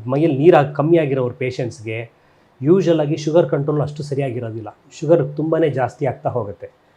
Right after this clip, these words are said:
ಯಾಕೆಂದ್ರೆ ಬಾಡಿ ನೀರು ಕೂಡ ಇಂಪಾರ್ಟೆಂಟ್, ತುಂಬಾನೇ, ತುಂಬಾನೇ ಇಂಪಾರ್ಟೆಂಟ್. So ಅದು very, very ಕಾಮನ್ ಆಗಿ ಬರುತ್ತೆ, ಅದನ್ನು ಗೊತ್ತಿರಬೇಕು. So ಹಾಗಾಗಿ ಹೈಡ್ರೇಷನ್ ತುಂಬಾ ಇಂಪಾರ್ಟೆಂಟ್ ಅಂತೀವಿ.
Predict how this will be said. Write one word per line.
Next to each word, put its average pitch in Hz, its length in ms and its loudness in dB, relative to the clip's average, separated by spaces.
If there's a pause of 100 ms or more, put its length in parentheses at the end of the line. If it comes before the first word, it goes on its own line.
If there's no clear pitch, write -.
(220)
ಯಾಕೆಂದ್ರೆ 151 320 2
ಬಾಡಿ 135 380 4
ನೀರು 151 320 4
ಕೂಡ 160 180 0
ಇಂಪಾರ್ಟೆಂಟ್, 120 600 -2 (440)
ತುಂಬಾನೇ, 147 320 -2
ತುಂಬಾನೇ 147 340 0
ಇಂಪಾರ್ಟೆಂಟ್. 107 440 -6 (340)
So 170 180 -4
ಅದು 147 280 6
very, 143 100 4
very 147 220 0
ಕಾಮನ್ 127 340 0
ಆಗಿ 127 120 -4
ಬರುತ್ತೆ, 120 520 -6
ಅದನ್ನು 156 240 -2
ಗೊತ್ತಿರಬೇಕು. 120 720 -8 (280)
So 175 80 4
ಹಾಗಾಗಿ 147 500 2
ಹೈಡ್ರೇಷನ್ 180 760 2
ತುಂಬಾ 135 240 -2
ಇಂಪಾರ್ಟೆಂಟ್ 117 440 -4
ಅಂತೀವಿ. 95 280 -14